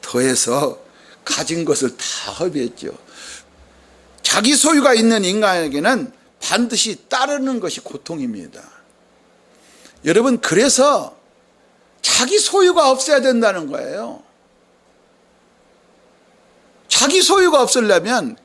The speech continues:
거지가 되는 것이 아니에요. 스님이 되는 것이 아니에요. 신부님이 되는 게 아니에요. 목사가 되는 게 아니에요. 내가 예수 그리스도 것이 되어야 되는 것입니다.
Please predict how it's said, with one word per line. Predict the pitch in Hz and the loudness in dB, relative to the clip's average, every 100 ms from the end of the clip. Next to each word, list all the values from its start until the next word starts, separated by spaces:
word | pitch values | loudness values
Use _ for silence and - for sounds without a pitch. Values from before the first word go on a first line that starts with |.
| - | 0
거지가 | 202 233 262 233 | 2 4 2 4
되는 | 226 196 | 2 2
것이 | 156 139 | -4 -2
아니에요. | 147 202 233 151 180 - - _ _ _ - | -2 -2 -4 -4 -4 -8 -18 _ _ _ -4
스님이 | - 453 453 440 | 0 2 4 2
되는 | 359 294 269 | 4 4 4
것이 | 233 - | 4 4
아니에요. | 180 208 262 185 190 156 - _ _ | 0 2 0 0 -2 -6 -12 _ _
신부님이 | - 466 453 440 415 381 | 0 2 2 2 2 0
되는 | 320 294 254 | 2 2 2
게 | 214 | 0
아니에요. | 180 233 208 196 | -2 -6 -4 -4
목사가 | 180 285 - 349 370 | 0 0 2 2 2
되는 | 339 330 | 2 2
게 | 294 | 2
아니에요. | 226 190 226 208 240 180 - _ _ _ _ _ _ _ _ _ | 2 2 -2 0 0 0 -6 _ _ _ _ _ _ _ _ _
내가 | - 175 185 175 139 | -2 0 2 0 0
예수 | 147 151 135 | -4 -6 -12
그리스도 | - 131 127 117 | -12 -14 -14 -16
것이 | - 135 - | -14 -16 -14
되어야 | - 90 | -18 -20
되는 | 90 - - | -20 -20 -20
것입니다. | - - - _ | -20 -20 -20 _